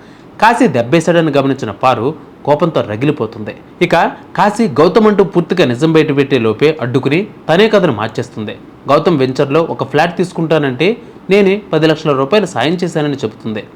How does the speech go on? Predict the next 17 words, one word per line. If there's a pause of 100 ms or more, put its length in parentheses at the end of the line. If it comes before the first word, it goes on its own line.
(200)
కానీ (340)
నిన్ను
అడగకుండా (240)
నువ్వెందుకు
అలా
చేసావని
జోష్నపై
మండిపడతాడు. (520)
పారుని
దీనంతటికీ
కారణమని, (320)
మీరిద్దరూ
నాకు
తెలియకుండా
ఇంకోసారి (300)
ఎలాంటి
పని